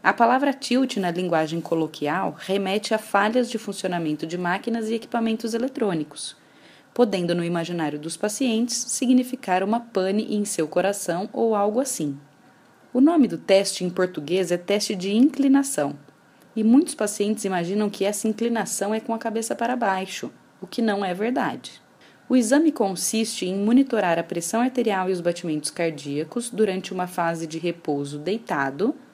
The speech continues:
e por tempo prolongado em pé. A inclinação, então, é da posição deitada para a posição em pé.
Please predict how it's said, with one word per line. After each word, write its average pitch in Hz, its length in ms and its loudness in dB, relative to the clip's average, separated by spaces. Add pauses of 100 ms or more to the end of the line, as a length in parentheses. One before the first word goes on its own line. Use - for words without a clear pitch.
(460)
e 302 60 6
por 302 220 4
tempo 170 340 -2
prolongado 196 800 2
em 277 180 4
pé. 156 280 0 (600)
A - 120 6
inclinação, 233 640 2
então, 196 580 2 (140)
é 190 100 2
da 185 200 4
posição 202 640 0
deitada 170 840 0 (200)
para 220 240 4
a 226 40 2
posição 233 720 0
em 294 160 4
pé. 214 360 0